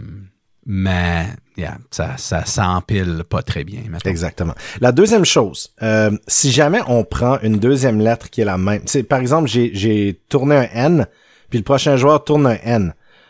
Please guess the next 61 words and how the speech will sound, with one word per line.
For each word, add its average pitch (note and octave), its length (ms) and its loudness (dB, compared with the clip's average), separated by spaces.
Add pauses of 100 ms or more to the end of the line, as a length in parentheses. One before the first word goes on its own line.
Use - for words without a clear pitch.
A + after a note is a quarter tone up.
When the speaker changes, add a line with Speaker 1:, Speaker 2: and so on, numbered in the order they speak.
Speaker 2:
Moi, C3 120 4
au C#3 40 2
début, C#3 200 2
je C3 120 -2
disais, « G#2 320 0
OK. » A2+ 240 -4 (1400)
Là, D#3 240 4
là, D3+ 200 4
je C#3 100 0
suis C#3+ 140 0
arrivé A#2+ 240 2
là, D#3+ 100 4
puis A#2+ 80 -4
j'ai G#2 80 -4
fait, - 80 -10 (380)
euh, G2+ 220 -4
Speaker 1:
Hein? G2+ 120 2
Speaker 2:
c'était - 400 -8
quoi ? D3 160 0
J'avais A#2 220 4
Speaker 1:
Là, D3+ 100 6
Speaker 2:
le D3+ 60 2
droit. - 160 0
Speaker 1:
tu C#3+ 60 4
peux A#2+ 260 2
Speaker 2:
Là, D#3+ 80 8
j'étais D3 140 6
Speaker 1:
vraiment C#3+ 260 4
pas B2 160 2
utiliser G#2 480 0
les F2+ 180 -2
N. E2+ 460 -2
<laughs> B2+ 100 -4
Speaker 2:
Ouais, E3 80 6
mais G3 100 4
c'est - 140 -2
ça. - 200 2
Puis D#3 100 0
là, E3+ 120 4
moi, A3 180 4
j'étais C3 240 2
en C3+ 100 2
train F#3 100 -2
de F3+ 60 2
me C3+ 80 4
demander, A#2 480 2
est-ce D#3 240 0
que C4+ 80 -2
ça - 180 2
voudrait A#2+ 460 0
dire, B2 480 0
par A#2 160 0
exemple, A2 640 -2
là, C3+ 60 2
j'étais C3+ 120 -2
en A#2+ 60 0
train C3 100 -6
de B2+ 60 2
me A#2 60 2
dire G2+ 180 -2
ça, A#2+ 180 -2